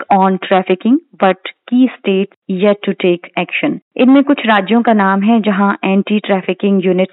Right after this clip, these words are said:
बनाया जाना तय हुआ था पर बनी नहीं। यूपी, महाराष्ट्र, छत्तीसगढ़, झारखंड। तीन महीने पहले सेंट्रल गवर्नमेंट ने एक एडवाइजरी जारी की थी सभी स्टेट्स को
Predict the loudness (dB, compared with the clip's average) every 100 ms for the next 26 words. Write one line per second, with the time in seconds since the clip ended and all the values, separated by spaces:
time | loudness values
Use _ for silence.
0 | -2 0 2 0 0 0 -2 -4 _ -2
1 | -2 -2 -2 -2 -2 -6 0 0 2 0
2 | 0 0 0 -2 _ -4 -2 -2 -2 0
3 | 0 0 0 0 -2 -6 -4 -4 -4 -4
4 | -6 -2 0 0 -2 _ _ -6 -2 -2
5 | -2 -2 0 -2 -6 2 4 6 6 2
6 | 2 0 2 0 0 -2 -2 -2 2 2
7 | 2 0 0 0 0 2 -2 0 0 0
8 | 0 0 0 0 0 0 -4 -6 -6 -8
9 | -6 -2 -2 -4 _ -18 -8 2 4 2
10 | -2 0 0